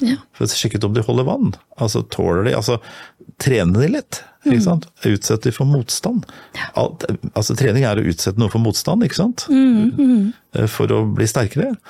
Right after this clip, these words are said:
Speaker 2: eh, og, og gjøre det.
Speaker 1: Mm.
Speaker 2: Så der er det he-, når vi snakker om liksom intoleranse og inntog, så er det,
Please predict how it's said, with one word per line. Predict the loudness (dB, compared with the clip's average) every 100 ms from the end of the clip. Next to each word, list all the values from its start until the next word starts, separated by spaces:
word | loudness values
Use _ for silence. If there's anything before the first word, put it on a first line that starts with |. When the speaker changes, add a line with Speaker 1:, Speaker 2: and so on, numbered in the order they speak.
| -20 -20 _ -10 -2
Speaker 2:
eh, | 0 2 0 -4
og, | -6 -2 -2 0
og | 2
gjøre | 2 2 2
det. | -2 -4 -10 -20 _ _ _ _ _ _ _ _ -4
Speaker 1:
Mm. | -4
Speaker 2:
Så | -2 0 0 0 -8 -12 -14 -6
der | 0 0 2 0
er | 2
det | 2 2
he-, | 2
når | 0 0 2
vi |
snakker | 0 -2 0
om | 0
liksom | 0 0
intoleranse | 0 0 0 0 0 0
og |
inntog, | 0 0 0 -2
så | 0
er |
det, | 0